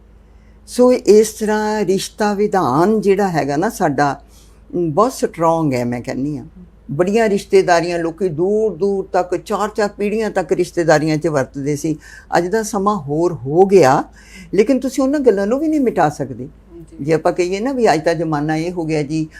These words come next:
Speaker 1: ਆਪਾਂ ਕਿਵੇਂ ਸਮਝਾਈਏ ਵੀ ਅੱਗੇ ਬੱਚਿਆਂ ਨੂੰ ਇਹ ਗੱਲਾਂ, ਤੇ ਜੇ ਆਪਾਂ ਉਹਨਾਂ ਨੂੰ ਇਹ ਸਮਝਾਵਾਂਗੇ ਨਹੀਂ, ਤਾਂ ਫਿਰ ਉਹ ਜਿਹੜੀ ਤਵਾਰੀਖ ਹੈਗੀ, ਉਹ, ਉਹ ਤਾਂ ਖਤਮ ਹੀ ਹੋ ਜਾਊਗੀ।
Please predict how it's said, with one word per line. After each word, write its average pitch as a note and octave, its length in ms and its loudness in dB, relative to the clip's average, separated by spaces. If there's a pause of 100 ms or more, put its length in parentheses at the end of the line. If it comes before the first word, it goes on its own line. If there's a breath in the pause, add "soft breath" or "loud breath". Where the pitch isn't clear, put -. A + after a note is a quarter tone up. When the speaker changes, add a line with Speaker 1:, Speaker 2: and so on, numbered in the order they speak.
(160 loud breath)
Speaker 1:
ਆਪਾਂ F3 220 -2
ਕਿਵੇਂ F3 400 -2
ਸਮਝਾਈਏ F#3+ 580 -2
ਵੀ D#3 220 -6 (100)
ਅੱਗੇ D#3 300 -4
ਬੱਚਿਆਂ D3+ 400 -4
ਨੂੰ D#3 160 -2
ਇਹ D#3 200 -4
ਗੱਲਾਂ, D3 300 -2 (400 soft breath)
ਤੇ G3 80 4
ਜੇ F#3 280 2
ਆਪਾਂ G#3 200 -2
ਉਹਨਾਂ A3 160 -4
ਨੂੰ A3+ 140 -4
ਇਹ G#3+ 80 -2
ਸਮਝਾਵਾਂਗੇ G3 840 0
ਨਹੀਂ, G3 260 -4 (400 soft breath)
ਤਾਂ G3+ 120 0
ਫਿਰ G#3 240 2
ਉਹ G#3 240 2
ਜਿਹੜੀ A3 220 -4
ਤਵਾਰੀਖ G#3 680 -2
ਹੈਗੀ, G#3+ 260 -2
ਉਹ, G#3+ 240 2
ਉਹ G3 60 0
ਤਾਂ G#3 100 -4
ਖਤਮ A#3 300 -2
ਹੀ C4 60 2
ਹੋ C4 100 4
ਜਾਊਗੀ। A#3+ 320 -6